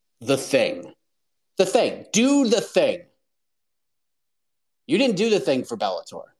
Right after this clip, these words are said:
You didn't do the thing for this card. You didn't do the thing for everybody else involved. You did the thing for Josh Thompson. So do better, Josh. We're gonna cover it. We're gonna talk about it.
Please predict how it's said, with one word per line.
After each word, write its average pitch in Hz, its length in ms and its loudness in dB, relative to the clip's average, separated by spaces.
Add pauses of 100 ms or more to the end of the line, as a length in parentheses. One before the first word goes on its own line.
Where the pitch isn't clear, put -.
(180)
You 147 120 0
didn't 220 200 2
do 170 180 2
the 156 140 2
thing 107 260 -2
for 104 120 -12
this 95 200 -6
card. - 360 -6 (560)
You 165 120 2
didn't 220 280 2
do 208 260 2
the 165 120 0
thing 147 240 0
for 131 120 0
everybody 110 320 2
else 98 220 -2
involved. 92 320 -6 (180)
You 202 260 2
did 180 240 2
the 156 60 2
thing 147 280 2
for 127 120 -4
Josh 110 380 -2
Thompson. - 480 -10 (1300)
So 120 120 -6
do 160 200 2
better, 113 240 2
Josh. 95 520 -2 (1600)
We're 151 160 2
gonna 214 160 2
cover 180 340 2
it. 185 100 0
We're 143 140 -4
gonna 165 140 2
talk 151 300 -2
about 147 260 2
it. 147 160 -4